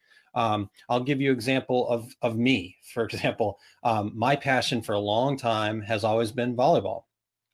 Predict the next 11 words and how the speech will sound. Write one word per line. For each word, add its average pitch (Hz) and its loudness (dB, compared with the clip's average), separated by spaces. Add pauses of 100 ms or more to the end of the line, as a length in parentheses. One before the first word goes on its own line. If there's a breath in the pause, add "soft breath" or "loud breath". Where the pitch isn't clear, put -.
(180)
Love 135 4
volleyball, 127 4 (460 loud breath)
watch 127 2
it 123 0
all 117 4
the 113 0
time, 113 -4 (320 loud breath)
drives 123 2
my 113 -2
wife 107 -2
crazy 107 -4